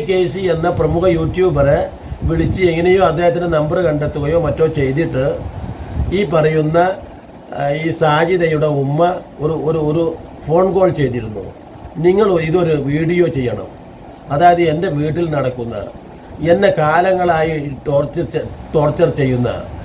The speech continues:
എൻ്റെ ഈ മകള്, എനിക്കിവിടെ ജീവിക്കാൻ കഴിയുന്നില്ല. ഇപ്പം ആ തള്ള വീട് മാറിയിരിക്കുന്നു. അതുകൊണ്ട് നിങ്ങൾ എൻ്റെ ഈ പ്രയാസങ്ങൾ നിങ്ങളൊന്ന് വ്ലോഗ് ചെയ്യണം. ഇത്ര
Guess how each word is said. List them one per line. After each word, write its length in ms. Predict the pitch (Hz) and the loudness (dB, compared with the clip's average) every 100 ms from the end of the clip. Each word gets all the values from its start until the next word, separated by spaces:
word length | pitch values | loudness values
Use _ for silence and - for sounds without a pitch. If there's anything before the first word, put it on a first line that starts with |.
| - - 160 | -12 -2 2
എൻ്റെ 220 | 175 196 202 180 | 4 4 4 4
ഈ 40 | 165 | 4
മകള്, 320 | 143 147 143 117 - - - - 160 | 2 2 2 -2 -8 -20 -20 -8 0
എനിക്കിവിടെ 440 | 190 196 220 196 165 | 0 0 0 0 2
ജീവിക്കാൻ 360 | 170 190 196 196 | 2 2 2 2
കഴിയുന്നില്ല. 420 | 180 170 156 147 143 170 | 2 2 0 0 0 -2
ഇപ്പം 160 | 180 185 | 0 0
ആ 60 | 185 | 2
തള്ള 240 | 175 180 185 175 | 2 4 2 2
വീട് 180 | 180 170 | -4 -2
മാറിയിരിക്കുന്നു. 640 | 160 147 139 123 123 110 - - - - - - - - - - - 180 | -2 -4 -6 -8 -8 -10 -12 -14 -14 -14 -12 -10 -8 -10 -12 -12 0 2
അതുകൊണ്ട് 280 | 185 196 196 | 4 4 2
നിങ്ങൾ 180 | 170 190 180 | 2 2 4
എൻ്റെ 180 | 165 185 185 | 2 2 2
ഈ 20 | 175 | 2
പ്രയാസങ്ങൾ 580 | 151 151 160 160 151 123 95 - - - - - - - 170 | 2 2 2 2 0 -2 -4 -10 -12 -14 -16 -18 -14 -6 2
നിങ്ങളൊന്ന് 460 | 202 190 151 156 196 - - - 147 | 4 4 4 2 0 -2 -12 -10 0
വ്ലോഗ് 340 | 170 190 202 160 | 4 4 4 0
ചെയ്യണം. 260 | 151 143 156 | 0 -2 -2
ഇത്ര 120 | - | -2